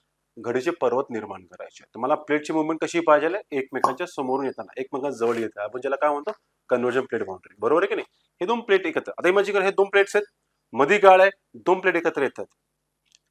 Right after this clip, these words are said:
ठीक, कंडिशन नंबर थ्री. आता चौथा काय आहे, हा जो मधला गाळ आहे, हा मधला गाळ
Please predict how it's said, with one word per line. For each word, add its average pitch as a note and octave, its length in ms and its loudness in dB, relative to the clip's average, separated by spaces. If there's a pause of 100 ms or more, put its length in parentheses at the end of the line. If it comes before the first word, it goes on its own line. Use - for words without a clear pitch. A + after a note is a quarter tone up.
(220)
ठीक, - 100 -20
कंडिशन C#3 280 0
नंबर D3+ 140 2
थ्री. A#2 140 -6
आता A2 240 -12
चौथा D3 340 2
काय F#3+ 180 6
आहे, A3 80 2
हा C3+ 220 -8
जो F3 100 2
मधला E3 320 8
गाळ F3 160 10
आहे, D#3+ 220 0
हा C#3+ 60 6
मधला B2+ 300 0
गाळ A#2+ 220 0